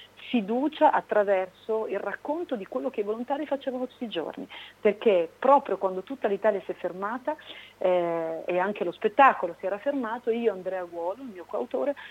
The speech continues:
raccoglievamo ogni giorno, eh, facendo una specie di T G del volontariato, le storie dei volontari che pur durante il lockdown si impegnavano e andavano a portare la spesa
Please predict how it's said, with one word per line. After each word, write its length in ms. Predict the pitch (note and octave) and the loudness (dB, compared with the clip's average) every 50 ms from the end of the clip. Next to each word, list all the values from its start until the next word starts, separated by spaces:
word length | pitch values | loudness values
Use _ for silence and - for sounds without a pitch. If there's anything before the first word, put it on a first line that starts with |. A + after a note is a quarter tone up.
| - - - | -18 -10 0
raccoglievamo 760 | - A#3+ A#3+ - C#4+ C#4 C#4 A#3+ A3+ F#3+ F3+ F#3 - - - | 0 0 2 4 4 4 4 4 2 -2 -2 -6 -8 -4 -2
ogni 220 | D4 D4 C4 B3 | -2 -2 -2 -4
giorno, 520 | G#3+ - B3+ B3 C4+ D4 D4+ D4+ D#4 D#4 D#4 - - - - _ - | -4 -2 0 0 0 0 0 -4 -6 -6 -8 -10 -16 -20 -20 _ -16
eh, 80 | - | -12
facendo 380 | - - G3 - A#3 A3+ G#3+ G3+ | -6 -6 -4 -2 -2 -2 -2 -4
una 120 | F#3+ F#3 | -8 -10
specie 260 | - - A#3 G#3+ - G3 | -8 -6 -8 -6 -6 -10
di 100 | F3+ - _ | -14 -10 _
T 140 | - D#4+ C#4 | -2 -2 -2
G 220 | A3+ - B3+ A3 | 0 -2 -2 0
del 180 | F3 G3 F#3+ F3 | 2 0 0 2
volontariato, 800 | F3+ F#3 F3+ F3+ F3+ - G3 G3 F#3 D#3+ D#3+ D#3+ - - A#3+ A#3 - - - - | 0 -2 -2 -2 -4 -4 -2 -2 -2 -2 -4 -8 -8 -10 -12 -12 -12 -20 -16 -6
le 100 | - C#4+ - | -6 -6 0
storie 240 | - D#4+ E4 F#4+ F4 | 2 2 4 4 4
dei 100 | E4 D#4 | 2 2
volontari 680 | C4+ C#4+ C#4 C#4+ D4 C#4 - F3+ E3 E3 E3 E3+ F#3+ - _ _ _ _ - | 0 -2 -2 -2 -4 -4 -4 -4 -4 -4 -6 -8 -10 -12 _ _ _ _ -4
che 260 | - C#4+ A#3 F3 - - _ - - _ | 2 2 2 2 0 -10 _ -20 -20 _
pur 400 | - D#4 D#4+ B3 G3+ - D#3+ D#3 D3+ - _ _ - | -4 -2 0 0 0 -2 -4 -10 -14 -16 _ _ -4
durante 420 | F#3 G#3+ C4+ C#4+ B3+ C4 - G3+ | 0 4 4 4 2 0 -4 -6
il 60 | F#3+ | -4
lockdown 640 | G#3 B3 B3 - C4+ D#4 D#4+ F4+ G4+ G4+ G4 G4 G4 F#4 - - - - | -4 -6 -6 -4 -4 -2 0 0 0 0 -2 -6 -8 -8 -10 -12 -14 -6
si 80 | - C4 | -4 -2
impegnavano 640 | B3 A3 - - B3+ C4 C#4 C#4 C#4 C#4 D#4+ D#4+ | -2 -2 -2 -2 -2 0 0 0 -2 -2 0 0
e 40 | D4 | 0
andavano 280 | G#3+ F#3 G3 F#3 F#3+ F3+ | 0 0 -2 -2 -2 -4
a 60 | F3 | -4
portare 360 | - F#3+ - - G3 F#3+ F3+ | -8 -10 -6 0 0 0 0
la 100 | F3 F3+ | 0 -4
spesa 460 | E3+ - _ - F#3+ F#3+ F#3 D#3+ F3 | -8 -8 _ -2 0 0 0 -2 -4